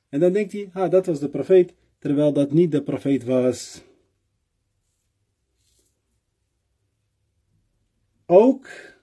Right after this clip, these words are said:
als we het hebben over de,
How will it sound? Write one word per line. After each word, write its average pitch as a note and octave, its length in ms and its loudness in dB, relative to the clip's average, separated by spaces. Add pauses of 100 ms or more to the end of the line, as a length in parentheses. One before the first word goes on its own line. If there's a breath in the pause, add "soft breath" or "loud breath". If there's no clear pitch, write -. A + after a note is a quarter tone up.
(160)
als E3+ 180 -8
we G3 60 0
het F3+ 100 -6
hebben G3 300 2
over G3 640 4 (1200)
de, D#3+ 640 0